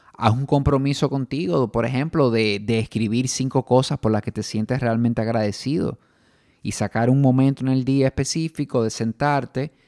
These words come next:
a escribir esas cinco cosas y no solo escribirlas en una lista y hacer un to-do,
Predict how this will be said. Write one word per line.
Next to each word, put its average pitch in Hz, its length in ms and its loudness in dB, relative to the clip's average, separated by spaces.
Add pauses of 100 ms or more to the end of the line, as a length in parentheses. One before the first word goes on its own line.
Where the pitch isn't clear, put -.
(260)
a 117 120 -4
escribir 127 400 2
esas 180 240 -2
cinco 131 340 -2
cosas 110 360 -2
y 139 80 2
no 165 160 2
solo 214 260 4
escribirlas 165 680 0
en 123 120 -2
una 135 160 -2
lista 127 440 0
y 110 40 2
hacer 123 280 0
un 139 120 4
to-do, 135 400 4